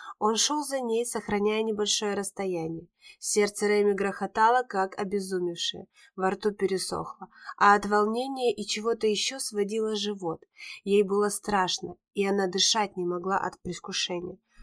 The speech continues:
Господи, помоги ей! Девушка дошла до коридора второго этажа. Здесь было пусто, музыка звучала чуть тише. Она чувствовала движение позади себя. Тейт догонял ее, но боялась обернуться. Не останавливаясь, он взял ее за руку.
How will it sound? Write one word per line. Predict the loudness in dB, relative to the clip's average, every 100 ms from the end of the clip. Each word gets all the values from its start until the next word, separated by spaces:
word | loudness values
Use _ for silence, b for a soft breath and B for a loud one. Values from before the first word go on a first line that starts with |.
| b
Господи, | 0 2 2 0 -6 -8 -2
помоги | 0 4 4 2 -2
ей! | -2 -4 -8 _ B B
Девушка | -2 2 2 0 0
дошла | 0 0 0
до | 0
коридора | -2 0 2 2 0
второго | -4 -6 -4 -4 -6
этажа. | -6 -4 -2 -4 B B B
Здесь | -6 -4 -4
было | -2 0 0
пусто, | 0 -6 -4 -10 -6
музыка | -2 -2 -2 -2 -2
звучала | -2 -4 -4 -4 -4
чуть | -6 -8 -6
тише. | -4 -2 -4 -8 B B B
Она | 2 4
чувствовала | 2 0 -4 -2 0 2
движение | 2 2 4 4 2 2
позади | -2 -2 -2 -2 -2
себя. | -2 -4 -4 -6 -8 _ _ _ _
Тейт | 6 6 8
догонял | 4 4 4 4 4
ее, | 0 -4 -10 _ -2
но | 2
боялась | 4 4 4 2 0 -4
обернуться. | -4 -2 -4 -6 -8 -10 -14 _ _ _ _ _ -8
Не | 4 4
останавливаясь, | 6 4 6 6 6 2 4 0 0
он | 0 0
взял | 2 2 2
ее | 4 2 2
за | 2 0
руку. | 0 -8 -14